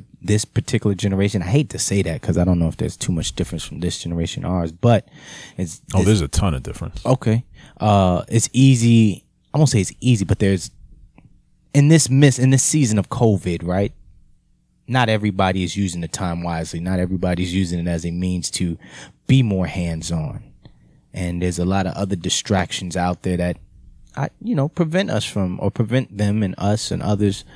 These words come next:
Speaker 1: from being hands-on. So we were talking earlier about, like, the power of social media, right? And, and
Speaker 2: Mm.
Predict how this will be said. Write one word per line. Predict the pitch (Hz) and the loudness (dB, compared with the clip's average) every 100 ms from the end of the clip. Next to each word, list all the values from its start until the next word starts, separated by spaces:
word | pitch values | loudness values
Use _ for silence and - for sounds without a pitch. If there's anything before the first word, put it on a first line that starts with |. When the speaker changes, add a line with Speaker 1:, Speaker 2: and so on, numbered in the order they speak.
| - - | -20 -12
Speaker 1:
from | - 98 | -4 0
being | 101 92 | 2 0
hands-on. | 95 95 90 90 85 | 0 0 0 0 0
So | - | 0
we | 95 120 | 2 2
were | |
talking | 110 110 95 92 | 2 0 0 0
earlier | 101 104 101 | 2 4 4
about, | 90 87 82 | 2 -2 -2
like, | 85 82 | -6 -8
the | - | -4
power | - 98 95 | -2 0 -2
of | 85 | -2
social | - 101 - 90 | -2 -4 -4 -6
media, | 95 95 82 92 _ - - - | -6 -6 -8 -12 _ -20 -20 -10
right? | 90 95 95 | -4 -2 -4
And, | 98 85 | -8 -8
and | - 90 87 | -6 -4 -2
Speaker 2:
Mm. | 82 78 | -2 -2